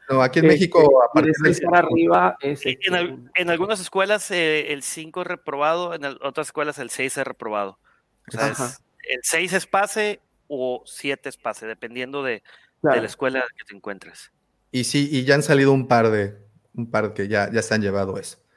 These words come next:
Speaker 2: Sí, sí,
Speaker 1: Ok.
Speaker 2: entonces tenemos algunos que se los llevan.
Speaker 1: Muy bien, muy bien. Antes de que se me olvide, Dark Malak.
Speaker 3: Ah,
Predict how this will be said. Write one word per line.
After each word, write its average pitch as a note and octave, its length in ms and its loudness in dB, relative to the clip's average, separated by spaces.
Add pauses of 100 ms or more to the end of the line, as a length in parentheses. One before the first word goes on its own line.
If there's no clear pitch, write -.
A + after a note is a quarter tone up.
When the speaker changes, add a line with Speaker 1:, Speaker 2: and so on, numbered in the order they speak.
(180)
Speaker 2:
Sí, E3 140 0
sí, D3 120 -4
Speaker 1:
Ok. - 120 6
Speaker 2:
entonces E3+ 260 0
tenemos - 380 -10
algunos C3+ 400 -10
que - 100 -18
se - 140 -20
los D3+ 100 -20
llevan. D#3+ 260 -10 (100)
Speaker 1:
Muy C#3 160 4
bien, B2 120 4
muy C#3+ 120 2
bien. D#3+ 200 4
Antes D#3+ 260 2
de C#3+ 80 6
que C3+ 100 0
se C3+ 120 2
me C3+ 80 4
olvide, G#3+ 440 6
Dark A3 680 4
Malak. A#2 800 0 (1200)
Speaker 3:
Ah, F2 840 -6